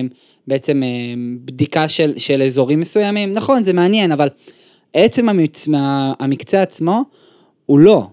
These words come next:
הוא לא מעניין, כי בסוף ה-, המיקומים לא כאלו אומרים מה הקבוצה בעצם, אה, מנסה לעשות, האם מנסה ללכת על סימולציה של דירוג,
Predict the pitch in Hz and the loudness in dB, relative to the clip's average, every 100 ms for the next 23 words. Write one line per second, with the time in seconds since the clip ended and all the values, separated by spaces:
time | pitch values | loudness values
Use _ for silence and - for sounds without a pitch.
0 | - 127 156 185 180 202 202 - 180 156 | -8 0 2 2 2 2 0 0 -2 0
1 | 165 196 190 202 175 - 160 156 160 185 | 0 0 0 0 -2 -2 -2 0 2 2
2 | 208 190 - _ 151 180 185 185 180 185 | 2 -2 -8 _ 2 4 4 0 2 4
3 | 180 170 165 156 156 156 151 175 170 - | 4 4 2 2 0 -2 0 0 -2 -8
4 | - 143 160 170 160 151 147 - 156 151 | -8 -4 -2 -2 -2 -4 -4 -2 -2 -2
5 | 147 147 151 139 131 131 135 131 - 143 | -4 -4 -4 -4 -4 -6 -6 -6 -6 -4
6 | 131 - 196 214 - - _ - 147 151 | -4 -2 0 0 -4 -20 _ -6 -2 -2
7 | 139 147 143 139 151 139 123 127 131 139 | -2 -2 -2 -2 -4 -6 -6 -4 -2 -4
8 | - - 127 123 131 196 214 165 | -6 -8 -6 -2 2 6 6 4